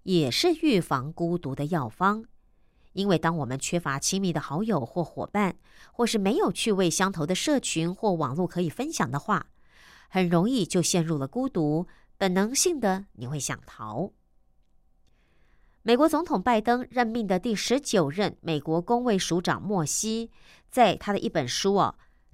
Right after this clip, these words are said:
《当我们一起》这本书中解释说，人们一旦察觉到孤立，交感神经就会拉起警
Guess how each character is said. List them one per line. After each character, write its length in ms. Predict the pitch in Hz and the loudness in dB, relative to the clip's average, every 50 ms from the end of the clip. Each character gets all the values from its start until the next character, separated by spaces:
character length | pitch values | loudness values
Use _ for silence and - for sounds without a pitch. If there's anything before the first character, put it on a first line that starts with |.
| _ | _
《当 180 | - 277 294 294 | 4 4 4 6
我 100 | 277 196 | 2 2
们 120 | 147 156 - - | 2 2 -2 -2
一 80 | 240 202 | -4 -4
起》 320 | - - - - 139 - - _ _ _ _ _ _ | 0 0 0 0 0 -4 -8 _ _ _ _ _ _
这 120 | - 220 | 0 2
本 120 | 196 240 - | 2 2 0
书 200 | - - 185 175 | 2 0 2 2
中 160 | 190 185 180 | 2 -2 -2
解 180 | - 160 127 | -2 -2 -2
释 180 | - - 190 175 | -2 0 -2 0
说， 380 | - - 185 180 180 180 185 - - _ _ - - - _ _ | 0 0 0 2 2 0 -2 -6 -12 _ _ -20 -20 -20 _ _
人 160 | 208 262 349 | 0 2 2
们 160 | 403 370 330 - 262 | 2 0 0 0 -4
一 80 | 233 | -2
旦 180 | - 254 233 185 | 0 0 0 0
察 240 | 170 - - 151 156 | -2 -4 -4 -4 -2
觉 140 | - 151 | -2 -2
到 160 | 151 170 160 143 | -2 -2 -4 -4
孤 220 | - - 196 214 | -4 -4 -4 -2
立， 320 | 220 240 196 151 - - _ _ _ _ _ _ _ | 0 -2 -2 -2 -6 -10 _ _ _ _ _ _ _
交 180 | - 214 202 | 2 2 2
感 160 | 196 185 131 - | 4 2 0 -2
神 180 | - 147 151 | -4 -4 -4
经 200 | 160 180 190 190 | -4 -6 -6 -4
就 100 | - 190 | -4 -4
会 160 | 175 - 160 | -4 -2 -4
拉 180 | 147 160 160 165 | -2 -2 -4 -4
起 160 | - - 151 | -6 -8 -8
警 220 | 143 - 135 101 | -8 -8 -10 -12